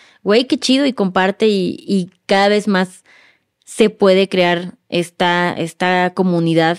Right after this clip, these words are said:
¿no? Entre nosotras y ver que, güey, es totalmente posible y ven mujeres chingonas y, y todas nos apoyamos y,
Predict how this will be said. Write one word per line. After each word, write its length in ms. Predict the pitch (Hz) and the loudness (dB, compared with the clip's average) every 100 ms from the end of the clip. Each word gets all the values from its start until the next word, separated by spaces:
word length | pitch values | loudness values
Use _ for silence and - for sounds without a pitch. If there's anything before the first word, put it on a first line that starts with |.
| _ | _
¿no? 200 | 165 160 196 | -8 -4 -2
Entre 200 | 180 160 | -2 -2
nosotras 500 | 151 160 170 175 180 | -4 -6 -4 -4 -4
y 40 | |
ver 160 | 160 156 | -4 -4
que, 140 | 170 | -6
güey, 160 | 160 170 | -4 -4
es 100 | - | -4
totalmente 460 | 226 202 202 208 | -4 -2 -2 -4
posible 440 | 208 170 165 170 180 | -4 -4 -2 0 0
y 120 | 185 | 0
ven 200 | 165 165 | -2 -2
mujeres 360 | 185 185 180 185 | -2 0 -2 -2
chingonas 540 | 190 170 160 165 170 | -6 -6 -4 -6 -4
y, 160 | 165 147 - - _ | -6 -6 -14 -20 _
y 140 | - 185 | -8 0
todas 260 | 185 175 | 2 2
nos 160 | 208 202 | 0 -2
apoyamos 540 | 190 170 165 180 180 | -2 -2 -2 -4 -4
y, 320 | 170 147 151 | -4 -4 -8